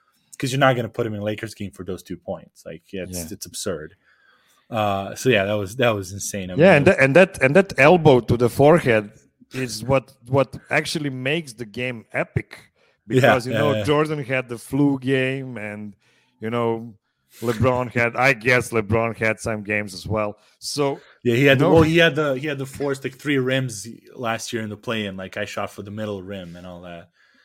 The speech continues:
Speaker 2: Oh,
Speaker 1: Uh,
Speaker 2: yeah,
Speaker 1: when he
Speaker 2: that's
Speaker 1: got
Speaker 2: right.
Speaker 1: poked in the eye, like, that's, that was his, one of his too.
Speaker 2: Yeah, <laughs> yeah, that's right.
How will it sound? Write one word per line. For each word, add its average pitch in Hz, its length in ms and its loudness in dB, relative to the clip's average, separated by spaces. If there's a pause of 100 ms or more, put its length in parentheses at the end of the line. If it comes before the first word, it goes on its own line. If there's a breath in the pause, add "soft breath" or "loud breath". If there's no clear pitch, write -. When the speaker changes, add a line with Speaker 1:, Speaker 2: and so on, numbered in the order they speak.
(280 soft breath)
Speaker 2:
Oh, 113 100 -8
Speaker 1:
Uh, 101 120 -4
Speaker 2:
yeah, 92 120 -4
Speaker 1:
when 107 160 -8
he 107 60 -8
Speaker 2:
that's 101 40 -8
Speaker 1:
got 107 100 -2
Speaker 2:
right. 123 80 -6
Speaker 1:
poked 101 220 -4
in 104 80 -10
the 101 120 -8
eye, 95 240 -6
like, 87 260 -16
that's, - 440 -18
that 95 120 -10
was 95 180 -14
his, 87 380 -16
one 95 160 -10
of 87 80 -12
his 90 300 -20
too. 87 280 -20 (180)
Speaker 2:
Yeah, 110 380 -12
<laughs> 214 80 -16
yeah, 143 140 -4
that's 110 320 -12
right. 101 160 -14